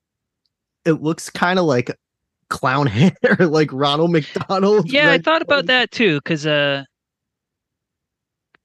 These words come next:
Speaker 2: the ori-, you know, I, I did it up. I just, I can only print in one color, so it was all just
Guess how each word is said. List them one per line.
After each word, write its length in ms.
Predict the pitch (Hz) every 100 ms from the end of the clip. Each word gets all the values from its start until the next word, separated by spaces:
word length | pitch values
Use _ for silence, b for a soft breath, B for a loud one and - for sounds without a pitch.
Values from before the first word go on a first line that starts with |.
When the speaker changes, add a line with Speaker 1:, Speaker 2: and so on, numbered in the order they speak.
| -
Speaker 2:
the 120 | 202
ori-, 160 | 202 226
you 60 | 233
know, 120 | 165
I, 120 | 156 160
I 80 | 160
did 180 | 151 196
it 100 | 196
up. 140 | 180
I 100 | 175 160
just, 280 | 180 - 175
I 120 | 202
can 140 | -
only 140 | 214 180
print 260 | - 196
in 80 | 170
one 140 | 165 160
color, 320 | - 170 131
so 160 | 170 151
it 20 |
was 120 | 139
all 160 | 156 143
just 180 | 139